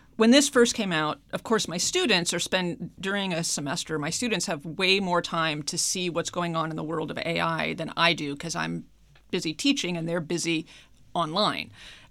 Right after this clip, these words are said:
And so they came to me and they sh-, they shared this with me. So I shared my thoughts and I was like, "Ah, it's not that big a deal." Now, of course, the whole world's blown up now and it,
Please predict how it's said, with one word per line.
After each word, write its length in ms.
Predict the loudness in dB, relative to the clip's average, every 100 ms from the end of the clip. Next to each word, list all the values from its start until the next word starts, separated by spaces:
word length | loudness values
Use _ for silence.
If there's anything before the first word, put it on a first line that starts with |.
| 0
And 160 | 2
so 180 | 2 2
they 300 | 6 8 8
came 260 | 4 0 0
to 120 | -2
me 160 | 0 0
and 120 | 2
they 140 | 2
sh-, 140 | 2 -2
they 360 | -4 2 4 4
shared 480 | 4 2 2 2
this 200 | 0 -4
with 180 | -6 -8
me. 200 | -8 -8 -12 -18 -12
So 160 | 6
I 80 | 8
shared 420 | 10 10 8 8 2
my 180 | 2
thoughts 640 | 4 4 4 4 0 -2 -8 -18 -8
and 140 | -4 -4
I 40 |
was 120 | -2
like, 200 | -2 -2 4
"Ah, 260 | 6 6 2
it's 160 | -2 0
not 160 | 0
that 160 | 2 2
big 140 | -2
a 40 | -2
deal." 320 | -2 -4 -4
Now, 160 | -2 -2
of 100 | 0
course, 240 | -2 -2
the 80 | -4
whole 180 | -6 -4
world's 280 | -4 -6 -6
blown 200 | -4 -4
up 160 | -6
now 220 | -6 -6
and 80 | -6
it, 100 | -6